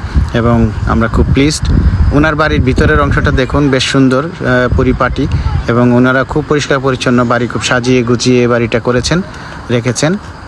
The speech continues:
বেশ সুন্দর, আহ, বা-, বারবিকিউ পার্টির আয়োজন চলছে। রাতের বেলা চিকেন ভাজবে। তো এখন কি যে যতটুকু খাবার রেডি আছে তাদেরকে, আহ, কাউসার ভাই, ভাবি এবং, আহ, এই সিসাম ওসাম ওদেরকে খাওয়াচ্ছে।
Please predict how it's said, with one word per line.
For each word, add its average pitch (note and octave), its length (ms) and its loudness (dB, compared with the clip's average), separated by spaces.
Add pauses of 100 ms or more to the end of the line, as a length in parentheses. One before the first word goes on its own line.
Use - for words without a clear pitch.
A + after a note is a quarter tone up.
(260)
বেশ C3+ 140 2
সুন্দর, D3+ 400 2
আহ, B2 1000 -2
বা-, A#2+ 120 2
বারবিকিউ C3 380 0
পার্টির C#3 280 -2
আয়োজন C#3 320 0
চলছে। C3+ 400 0 (540)
রাতের B2+ 300 -2
বেলা A#2+ 360 0 (180)
চিকেন B2 340 0
ভাজবে। B2 480 -2
তো C3 100 0
এখন C3 240 -2
কি C3 140 -2
যে B2+ 140 0
যতটুকু C#3 380 -2
খাবার D3+ 240 0
রেডি C3+ 220 2
আছে D3 240 0
তাদেরকে, A#2+ 600 0
আহ, G#2 800 -2
কাউসার B2 300 -2
ভাই, A#2 220 0
ভাবি A2+ 320 0
এবং, A2+ 220 -2
আহ, - 540 -4
এই G#2 340 0 (320)
সিসাম C3+ 340 -2
ওসাম B2 220 0
ওদেরকে A#2 280 0
খাওয়াচ্ছে। A#2 480 -2